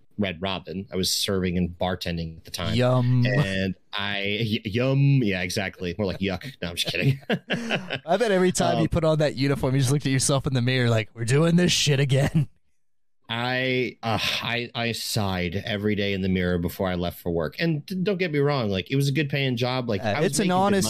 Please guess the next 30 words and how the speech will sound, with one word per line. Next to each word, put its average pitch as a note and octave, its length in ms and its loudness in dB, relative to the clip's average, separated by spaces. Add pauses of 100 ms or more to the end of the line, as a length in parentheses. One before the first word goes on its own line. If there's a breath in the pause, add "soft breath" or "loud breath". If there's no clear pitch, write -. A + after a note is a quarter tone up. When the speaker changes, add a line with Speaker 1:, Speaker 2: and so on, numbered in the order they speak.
Speaker 1:
money. - 20 2
I - 20 2 (100)
Speaker 2:
living. D#3+ 320 2
It's A#2+ 260 0
just C#3+ 240 2
not C#3 260 4
what C#3 180 2
you A2 260 4
would A#2 140 2
Speaker 1:
Mm-hmm. - 260 0
Speaker 2:
choose D3+ 360 4
to A#2+ 120 0
do G2 440 -2
if G#2+ 200 0
you A#2+ 120 2
could A2+ 120 -4
do A2+ 160 0
anything. A#2 500 -4 (760)
Speaker 1:
It, C#3 80 -2 (100)
it A2+ 140 -16
did A#2 220 0
not A2+ 340 0 (100)
bring A2 440 0
anything G#2 760 -2 (260)
positive A#2 540 -2
or G2 80 0
beneficial G#2 560 -4
to - 120 -4
my F2 120 0
life. D#2+ 300 -4